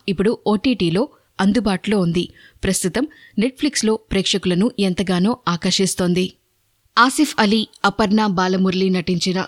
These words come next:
కిష్కిండకాండ మిస్టరీ థ్రిల్లర్ సినిమా ఓటీటీలో అందుబాటులో ఉంది.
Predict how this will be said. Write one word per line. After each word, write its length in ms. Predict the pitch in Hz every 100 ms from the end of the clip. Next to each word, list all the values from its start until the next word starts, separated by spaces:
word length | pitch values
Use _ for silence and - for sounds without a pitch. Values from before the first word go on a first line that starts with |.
| - -
కిష్కిండకాండ 840 | 208 - 202 190 185 190 180 196 -
మిస్టరీ 520 | 196 202 214 - 254 233
థ్రిల్లర్ 460 | - 196 196 196
సినిమా 420 | 190 196 185 196 277 _ - _ -
ఓటీటీలో 580 | 240 277 262 208 220 - 196
అందుబాటులో 520 | 185 180 170 185 175
ఉంది. 300 | 170 170